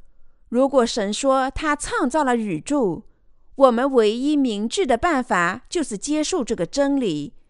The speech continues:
说：“是的，是你做的，阿门。”没有谁知道宇宙的一切。一位著名的科学家曾说过：“在造物主面前，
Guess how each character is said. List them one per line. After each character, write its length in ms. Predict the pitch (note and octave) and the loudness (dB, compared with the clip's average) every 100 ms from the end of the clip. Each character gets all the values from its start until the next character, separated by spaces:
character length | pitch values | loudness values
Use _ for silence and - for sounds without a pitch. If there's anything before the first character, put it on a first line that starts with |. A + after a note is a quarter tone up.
| - | -14
说 540 | - B3 A3+ F#3+ - - - - | 0 2 2 0 -2 -12 -20 -16
：“是 300 | - - C#4+ | -6 -2 0
的， 320 | G3+ D#3 D#3+ - - - | 0 0 -4 -16 -20 -10
是 240 | - A4 | -2 2
你 180 | F#4 F#3+ | 2 0
做 240 | - D4 | 2 2
的， 380 | A3 F#3 E3 F3 - - | 4 0 -2 -8 -18 -6
阿 280 | A#3+ A#3+ A#3 | -4 -2 -2
门。” 400 | A3 G3 F3 F#3+ - - - - - - | 0 0 -2 -8 -18 -20 -20 -20 -20 0
没 200 | D4+ G#4+ | 2 4
有 120 | F4 | 2
谁 220 | - A#3 | 0 -2
知 160 | A#3 C4 | -2 0
道 180 | D4+ | 2
宇 240 | D4+ A#3 E3 | 2 0 -4
宙 220 | C#4+ D4 | -2 -2
的 80 | G#3 | -2
一 220 | D#3 E3 | -4 -10
切。 460 | - E4+ D#4+ F#3 F#3+ - _ _ - _ _ - _ - | -8 -4 -4 -6 -10 -20 _ _ -20 _ _ -20 _ -2
一 120 | E4+ | 0
位 220 | F#4 F#4 | 2 0
著 220 | G4+ A4+ | 2 2
名 180 | C#4 B3 | 2 2
的 160 | A#3+ G#3 | 2 2
科 180 | E4+ | 0
学 160 | D#4 G#3+ | -2 -2
家 240 | A3+ B3+ | -2 -2
曾 260 | B3+ B3+ F#3+ | -2 -4 -6
说 260 | - B3 G#3+ | -2 0 0
过： 420 | C#4 B3+ A3+ A3 - - - - | 0 0 0 -4 -14 -20 -20 -14
“在 300 | - C#4+ B3+ | 2 2 4
造 220 | F#4+ F#4 | 2 0
物 160 | E4 D4 | 2 0
主 200 | B3 F#3+ | 0 0
面 240 | B3+ C4+ | 0 -2
前， 380 | G#3+ A3 F#3+ F#3+ | -2 -2 -2 -4